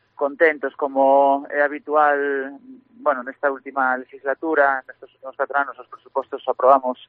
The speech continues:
eh, e vamos a traballar o vindeiro ano sin, sin, sin orzamentos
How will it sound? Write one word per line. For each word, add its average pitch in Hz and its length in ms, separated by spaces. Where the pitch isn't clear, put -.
eh, 123 640
e 127 80
vamos 135 240
a 143 80
traballar 135 400
o 135 80
vindeiro 135 460
ano 131 340
sin, 127 400
sin, - 560
sin 127 160
orzamentos 131 560